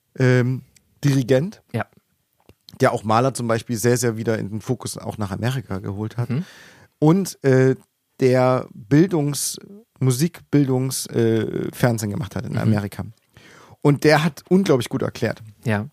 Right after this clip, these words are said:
Speaker 1: Und es muss, glaub ich, wieder Leute geben, die lebendig, äh, diese Musik erklären können. Die,
Speaker 2: Mhm.
Speaker 1: ähm, es gibt ein, zwei Formate,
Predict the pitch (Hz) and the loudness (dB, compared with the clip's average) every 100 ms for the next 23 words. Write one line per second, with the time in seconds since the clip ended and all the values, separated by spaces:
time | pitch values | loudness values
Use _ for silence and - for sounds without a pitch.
0 | _ _ _ _ - 147 131 135 180 - | _ _ _ _ -6 0 2 4 2 4
1 | 139 139 139 131 120 147 147 120 123 131 | 0 0 0 4 4 2 0 0 0 0
2 | 123 120 - 127 123 123 - _ - 117 | -4 -6 -4 -2 0 0 -4 _ -2 -2
3 | 104 143 151 147 143 - - _ _ _ | 2 0 0 -6 -6 -12 -20 _ _ _
4 | _ - 120 120 117 113 113 113 - _ | _ -2 0 2 0 0 -2 -6 -16 _
5 | _ _ _ _ - 127 127 123 143 110 | _ _ _ _ -4 0 2 0 0 -2
6 | - - 98 - - _ - - 117 135 | -4 -10 -8 -12 -14 _ -20 -10 -6 -8
7 | - - 113 107 104 104 104 113 _ _ | -10 -6 -4 -2 -4 -6 -10 -16 _ _
8 | _ - - 175 - 131 131 120 - 120 | _ -8 -2 -2 -2 -2 0 -2 0 0
9 | 113 151 180 | 0 -2 -6